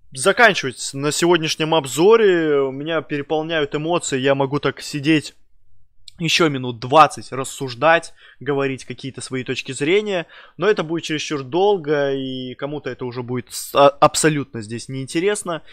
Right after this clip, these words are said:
и неуместно. Я лишь, в свою очередь, могу вам сказать одну такую вещь. Спасибо, что вы поддерживаете. Спасибо, что ставите лайки, подписывайтесь на канал, и также я надеюсь на то, что на данный видеоролик вы также поставите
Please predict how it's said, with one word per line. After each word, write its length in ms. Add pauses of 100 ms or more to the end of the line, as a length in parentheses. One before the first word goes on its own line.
(120)
и 100
неуместно. 680 (440)
Я 320
лишь, 420
в 180
свою 280
очередь, 460
могу 320
вам 140
сказать 680
одну 320
такую 320
вещь. 240
Спасибо, 400
что 400 (320)
вы 160
поддерживаете. 800 (240)
Спасибо, 420
что 260
ставите 400
лайки, 460
подписывайтесь 580
на 100
канал, 400
и 160
также 360
я 440 (140)
надеюсь 400
на 100
то, 120
что 180
на 140
данный 240
видеоролик 480
вы 80
также 240
поставите 500